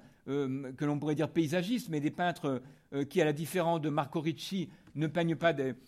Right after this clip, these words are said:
euh, peignent des, des, des vues inspirées par le, le paysage urbain, euh, de, de, de, de Venise. Euh, l'un des plus, euh, l'un des plus marquants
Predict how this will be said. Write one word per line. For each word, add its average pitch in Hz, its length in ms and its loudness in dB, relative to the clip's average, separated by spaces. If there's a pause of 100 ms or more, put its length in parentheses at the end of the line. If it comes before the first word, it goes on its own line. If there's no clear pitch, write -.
(160)
euh, 135 160 -4
peignent 156 360 0
des, 135 260 -2 (180)
des, 143 180 -2
des 147 140 2
vues 170 180 -2
inspirées 165 420 0
par 139 200 0
le, 139 160 0
le 135 120 0
paysage 147 460 0
urbain, 160 460 0 (320)
euh, 139 160 0
de, 139 240 0
de, 131 180 -2
de, 123 180 -2
de 120 140 -6
Venise. 185 480 0 (320)
Euh, 147 80 0
l'un 170 160 4
des 170 140 4
plus, 175 400 -2
euh, 160 60 0
l'un 156 120 0
des 160 160 2
plus 143 220 -8
marquants 175 520 -4